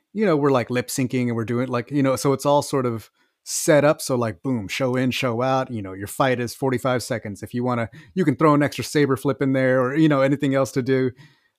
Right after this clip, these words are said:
uh, you can, and you can, like, wiggle in that room, but you still are sort of tied to that sort of thing. But then you'll do a small show at, like, a library or something where maybe you don't have that kind of equipment. So you're kinda working off, like, a boombox and just playing a little Star music,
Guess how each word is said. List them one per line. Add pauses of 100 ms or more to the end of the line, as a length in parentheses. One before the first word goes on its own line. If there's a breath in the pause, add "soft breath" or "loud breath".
(100)
uh,
you
can, (560)
and
you
can,
like,
wiggle
in
that
room,
but
you
still
are
sort
of
tied
to
that
sort
of
thing. (480)
But
then
you'll
do
a
small
show
at,
like,
a
library
or
something
where (320)
maybe
you
don't
have
that
kind
of
equipment.
So
you're
kinda
working
off,
like,
a
boombox
and
just
playing
a
little
Star
music,